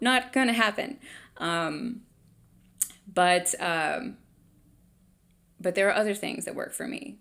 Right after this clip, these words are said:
I'm a very physical person, so I need to release my anger physically. Um,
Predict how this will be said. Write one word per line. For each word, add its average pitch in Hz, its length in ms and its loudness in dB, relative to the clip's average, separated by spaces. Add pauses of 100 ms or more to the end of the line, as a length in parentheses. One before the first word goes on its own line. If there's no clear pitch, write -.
I'm 165 100 -6
a 165 60 -6
very 165 200 0
physical 202 420 -2
person, 170 400 -6
so 190 120 -4
I 175 60 -2
need 170 180 -6
to 170 120 -6
release 160 420 -4
my 156 120 -8
anger - 340 -10
physically. - 600 -12 (720)
Um, 165 560 -6